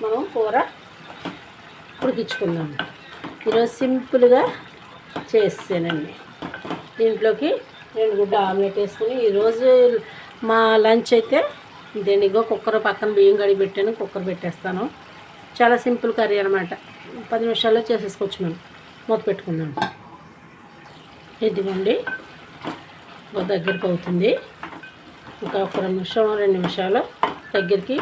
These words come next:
ఉడకాలండి. పలుచుకుంది కదా, పైకి అలా నూనె వచ్చేస్తుంది. తర్వాత మనం కూర దింపుకుందామండి. ఒక రె-, ఒక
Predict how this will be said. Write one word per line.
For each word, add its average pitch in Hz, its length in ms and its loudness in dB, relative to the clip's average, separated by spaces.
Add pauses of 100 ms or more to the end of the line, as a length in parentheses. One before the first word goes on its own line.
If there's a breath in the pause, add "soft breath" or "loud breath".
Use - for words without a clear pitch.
(640)
ఉడకాలండి. 175 500 0
పలుచుకుంది 185 540 -4
కదా, 190 160 -2 (480)
పైకి 208 300 2
అలా 196 120 2 (100)
నూనె 196 260 2
వచ్చేస్తుంది. 180 540 -6 (1120 loud breath)
తర్వాత 208 240 0 (100)
మనం 240 140 0 (140)
కూర 202 220 -2
దింపుకుందామండి. 190 600 -6 (460)
ఒక 247 200 -6
రె-, 233 260 2
ఒక 214 60 -6